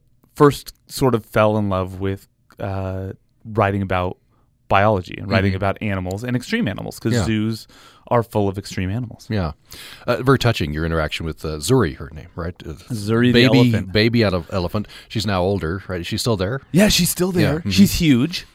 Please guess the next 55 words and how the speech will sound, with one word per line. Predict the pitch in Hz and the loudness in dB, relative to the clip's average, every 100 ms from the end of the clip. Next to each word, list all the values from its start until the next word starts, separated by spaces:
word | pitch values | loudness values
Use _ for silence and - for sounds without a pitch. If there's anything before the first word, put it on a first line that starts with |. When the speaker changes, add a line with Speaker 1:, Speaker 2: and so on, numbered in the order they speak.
| _ - | _ 2
Speaker 2:
Yeah. | 139 131 131 | 6 6 6
Speaker 1:
Um, | 127 - | 4 4
I | 143 | 4
go | 160 175 | 6 6
and | 160 127 | 6 4
visit | 131 127 127 | 2 2 2
her | 120 | 0
sometimes. | 113 113 107 92 107 120 | 0 -2 -2 -2 -4 -2
We, | 120 | -4
we | 117 117 | 0 0
have | 110 | 0
lunch | 104 98 - | 0 -2 -2
together. | 104 90 87 117 - _ | -2 -2 -2 -6 -10 _
Speaker 2:
Yeah. | 117 101 71 - - | -2 -2 -4 -12 0
Speaker 1:
Um, | 120 110 104 104 | 2 4 2 2
Speaker 2:
A-, | 101 | 0
as | 127 117 | 0 0
you | 110 | 0
say, | 113 107 | 0 2
you | 113 | 4
do | 117 | 4
most | 98 - | 2 -2
of | 113 | -4
the | 82 | -6
talking. | - 87 | -6 -4
Speaker 1:
I | 120 131 | 0 4
do | 160 | 8
most | 165 - - | 8 8 6
of | |
the | 151 | 8
talking. | 165 120 - 147 | 8 8 4 2
She | 156 151 | 4 6
doesn't | 147 139 | 6 6
talk | 151 143 | 4 4
a | |
lot, | 147 135 | 4 4
but | 180 | 2
she | 190 | 0
comes | 170 196 214 | 2 2 6
over, | 143 117 120 139 | 4 4 2 0
and, | - 131 127 | 2 2 2
and | - 151 | 0 2
I'm | 180 196 | 2 0
convinced | 175 147 135 | 0 0 -2
she | - | -2
recognizes | 123 107 104 98 92 90 87 95 | -2 -2 -4 -6 -4 -6 -8 -8
me. | 92 - - - | -8 -10 -20 -4
I, | 107 107 - | -2 -2 0
I | 117 | 2
don't | 120 | 2
know | 110 | 0
this | 104 101 | 0 -4
for | 104 | -6
sure, | 95 92 92 | -8 -10 -10
but, | 110 - | -8 -10